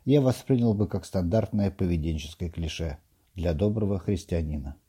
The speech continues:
Они предстали передо мной как живые истины, которые, возможно, смогут освободить меня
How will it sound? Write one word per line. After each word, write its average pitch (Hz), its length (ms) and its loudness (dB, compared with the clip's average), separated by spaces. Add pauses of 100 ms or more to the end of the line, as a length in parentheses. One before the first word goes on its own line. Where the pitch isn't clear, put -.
(960)
Они 117 260 6
предстали 127 460 2
передо 92 360 0
мной 80 300 0 (380)
как 104 180 2
живые 110 400 4
истины, 76 420 -4 (560)
которые, 98 380 2
возможно, 95 440 0
смогут 95 400 -2
освободить 92 680 -4
меня 98 380 0